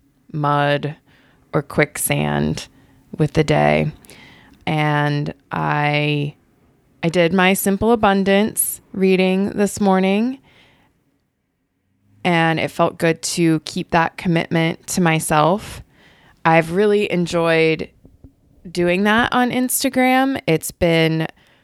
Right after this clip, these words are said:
really, I, I feel like, dovetailing really well. The things that I'm reading in the book are dovetailing really well with the things that I've set forth, um,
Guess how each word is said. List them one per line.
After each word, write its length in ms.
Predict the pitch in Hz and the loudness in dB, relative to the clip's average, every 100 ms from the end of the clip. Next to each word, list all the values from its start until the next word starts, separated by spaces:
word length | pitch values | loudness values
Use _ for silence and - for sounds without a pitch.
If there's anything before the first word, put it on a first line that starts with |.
| _ - | _ -6
really, 640 | 190 190 190 185 180 175 - | 0 2 2 2 2 0 -2
I, 160 | 170 - - | -6 -6 -6
I 80 | 180 | -4
feel 240 | 175 170 | 0 2
like, 500 | 165 160 156 - - _ - | 4 2 0 -4 -18 _ -2
dovetailing 840 | 180 170 175 - 190 170 170 160 | 0 0 -4 -4 2 2 2 0
really 260 | 160 165 160 | 0 2 2
well. 680 | 165 160 151 151 156 160 - - | 2 2 2 2 0 -2 -8 -4
The 120 | 175 | -2
things 300 | 180 170 165 | 0 -2 0
that 100 | 165 | -2
I'm 140 | 156 | 0
reading 300 | 156 160 156 | 0 0 0
in 80 | 156 | 0
the 80 | 156 | -2
book 420 | 160 156 151 - - - - | 0 0 0 -6 -20 -20 -14
are 80 | - | -6
dovetailing 480 | 180 190 - 226 220 | -2 -2 0 0 2
really 220 | 196 185 | 2 2
well 300 | 170 165 160 | 2 2 2
with 160 | 165 - | 0 -2
the 80 | 160 | -2
things 500 | 165 160 160 160 - | 0 0 0 -4 -2
that 300 | 156 151 151 | 0 2 0
I've 220 | - 151 156 | -2 -2 -2
set 300 | - 151 - | -2 -2 -2
forth, 540 | 160 151 151 156 - - _ _ - | 0 0 0 -4 -10 -20 _ _ -6
um, 460 | 151 147 143 147 | 0 0 0 -2